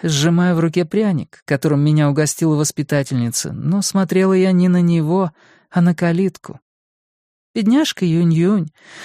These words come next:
твой папа на службе и не сможет забрать тебя сегодня», сказала воспитательница. «Тебе придётся остаться на ночь в садике». «Папа никогда не забирает меня из садика», ответила я. «Меня забирает мама».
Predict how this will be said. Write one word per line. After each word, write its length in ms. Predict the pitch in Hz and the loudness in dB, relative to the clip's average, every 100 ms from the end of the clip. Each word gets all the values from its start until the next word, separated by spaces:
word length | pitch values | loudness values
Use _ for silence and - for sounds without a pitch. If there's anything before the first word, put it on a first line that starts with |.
| - | -18
твой 260 | - 202 285 | -2 0 2
папа 280 | - 269 247 | 2 0 2
на 160 | 226 | 0
службе 540 | 208 175 208 233 196 196 | 0 0 0 0 0 0
и 40 | |
не 100 | 208 | 0
сможет 400 | 220 226 262 269 | 0 0 0 0
забрать 440 | 240 226 196 196 220 | 0 0 0 -2 -2
тебя 260 | 202 202 | -4 -2
сегодня», 580 | 185 196 185 185 175 165 - - - | -2 0 2 2 2 -2 -6 -20 -12
сказала 440 | - 147 151 156 | -4 -2 0 0
воспитательница. 960 | 151 156 151 151 147 147 143 139 - 123 - _ _ _ | 0 -2 -4 -2 -2 0 -2 -2 -8 -12 -18 _ _ _
«Тебе 240 | - 202 214 | -4 0 2
придётся 480 | 220 202 220 - 226 | 0 0 -2 0 -2
остаться 420 | - 226 - 233 | 0 -4 -2 0
на 140 | 233 | 0
ночь 180 | 233 233 | 0 -2
в 60 | - | -4
садике». 560 | 277 269 165 156 - - _ _ _ _ _ _ _ _ | -2 0 -2 -8 -16 -20 _ _ _ _ _ _ _ _
«Папа 200 | 247 277 | -4 2
никогда 580 | 311 320 320 320 247 247 | 2 2 2 0 2 2
не 100 | 233 | 2
забирает 480 | 226 220 226 226 214 | 0 0 0 0 0
меня 240 | 214 208 | 0 2
из 100 | 214 - | 2 0
садика», 520 | - 214 202 - 190 | 0 0 -2 -2 -4
ответила 440 | 185 196 180 185 | 0 -2 0 0
я. 300 | 185 180 175 - - - - - | 2 2 0 -4 -18 -20 -10 0
«Меня 220 | 240 247 | 4 4
забирает 500 | 240 254 277 285 285 | 4 2 4 2 2
мама». 460 | 247 233 226 208 | 4 4 4 2